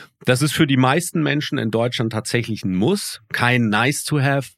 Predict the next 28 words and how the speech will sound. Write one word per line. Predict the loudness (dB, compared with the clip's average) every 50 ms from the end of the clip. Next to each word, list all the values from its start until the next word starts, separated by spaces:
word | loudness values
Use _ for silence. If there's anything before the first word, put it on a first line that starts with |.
| _ _
sondern | -8 -4 -2 0 0 0 0
ein | 0
Muss, | 2 2 2 0 0 -4 -2
das | -2 -2 -2 -4
zu | -4 -2 -2 -2
ergänzen. | -2 -2 -2 0 2 2 2 2 0 0 -2 -2 -2 -6 -16 -20 -20 -20 _ _
Vitamin | -6 0 0 2 2 4 2 4 2 2
D | 2 2 2
ist | 2 0 0
an | -2 -2 -4 -4
über | -4 -2 0 2 2 2 0 0
eintausend | 0 0 -2 0 0 0 0 0 -2 -2 -2 -2
Genen | -2 0 0 0 0 0 -2 -4 -6 -6 -8
beteiligt. | -6 -2 0 0 0 0 0 -2 -4 -6 _ -20 -20 -20 -20 -20 _ _ _
Das | -2 0 0 0 0
zeigen | 0 2 2 2 2 2 0 0 -2 -2 -2
Genomstudien | -2 0 0 2 0 0 -2 -4 -4 -4 -4 -2 -2 -4 -4
ziemlich | -4 -4 -4 -4 -4 -4 -6
eindeutig | -4 -4 -2 0 0 0 -2 -2 -4 -6 -6
und | -2 -4 -4 -4
es | -4 -6
beeinflusst | -6 -6 -4 -2 -2 -2 -2 -2 -2 -4 -4 -4 -4 -6
dein | -6 -4 -4 -4 -4 -6
Immunsystem, | -6 -4 -2 2 2 4 4 4 4 2 0 -2 -4 -4 -2 -2 0 0 0 -2 -4
deine | -4 -6 -6 -6 -8 -8
Knochengesundheit, | -8 -4 0 0 0 2 2 0 0 0 -2 -2 -2 -4 -4 -4 -4 -6 -6 -6 -6 -6
deine | -6 -6 -4
Stimmung | -4 -4 0 0 2 2 2 2 0 0 -2 -6